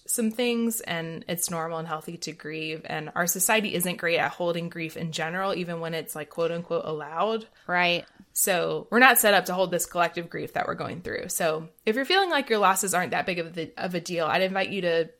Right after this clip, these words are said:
Speaker 1: just spend some time honoring them for what they are and how real they are to you and how essential that is in just moving through this time. And I'll offer this. If you feel like you can't say it to anyone in your life, you can send it up to us in an email at team at kindredspodcast dot com, and we'll,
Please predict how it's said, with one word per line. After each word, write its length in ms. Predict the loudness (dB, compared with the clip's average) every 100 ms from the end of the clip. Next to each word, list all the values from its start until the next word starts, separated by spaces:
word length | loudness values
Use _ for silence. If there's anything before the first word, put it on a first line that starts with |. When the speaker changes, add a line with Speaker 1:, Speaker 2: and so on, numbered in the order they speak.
| _
Speaker 1:
just 120 | -4 2
spend 200 | 2 2
some 100 | 0
time 220 | -2 2
honoring 460 | 2 4 2 0
them 140 | -2 -2
for 100 | -2
what 140 | -2
they 100 | 0
are 180 | 4 4
and 100 | 4
how 140 | 0 0
real 240 | 0 0
they 120 | 0
are 140 | 0 -2
to 80 |
you 420 | -4 -4 -2 -2 -4 -16 -20 -20 _ _
and 180 | -4 -2
how 160 | 2 2
essential 440 | 2 0 0 0
that 280 | 2 0 0
is 280 | 0 0 -2
in 100 | -2
just 180 | -4 -4
moving 260 | -4 -6
through 180 | -4 -4
this 180 | -2 -2
time. 440 | 0 0 0 -2 -2
And 280 | -2 -4 -10 _ _ _
I'll 160 | 8 10
offer 340 | 10 8 4
this. 260 | 2 2 0
If 140 | -2
you 100 | -2
feel 120 | 0
like 160 | 2 2
you 80 | 0
can't 240 | 0 0
say 240 | 0 0 -2
it 100 | -2
to 80 | -6
anyone 360 | -4 -4 -4 -2
in 120 | -2
your 140 | -2
life, 400 | 0 0 -2 -6 -12
you 120 | -6
can 160 | 0 0
send 240 | 0 0
it 80 | 0
up 200 | 2 2 0 -14 -4
to 180 | 2 4
us 280 | 4 4
in 100 | 0
an 100 | -2
email 460 | -2 -2 0 2 0
at 200 | 0 -2
team 280 | -4 -4 -4
at 140 | -4
kindredspodcast 840 | -6 -6 -4 -6 -2 -2 0 -4 -4
dot 160 | -6 -4
com, 220 | -4 -4
and 160 | -6
we'll, 300 | 0 2 2